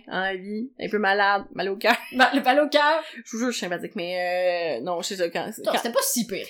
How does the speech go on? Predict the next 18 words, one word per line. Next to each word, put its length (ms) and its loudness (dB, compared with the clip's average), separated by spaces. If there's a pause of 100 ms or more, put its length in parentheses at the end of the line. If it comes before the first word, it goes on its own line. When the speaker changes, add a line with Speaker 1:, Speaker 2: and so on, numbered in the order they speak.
(120)
Speaker 1:
C'était 140 6
pas 80 8
Speaker 2:
Je 60 4
Speaker 1:
si 80 0
pire. 100 6
Speaker 2:
chialais 120 0
un 120 2
petit 260 -6
peu, 320 4
mais 80 -2
en 80 -4
même 140 -6
temps, 180 -4
c'est 400 -12
quand 120 -14
même 280 -14
neuf 200 -10
heures 320 -12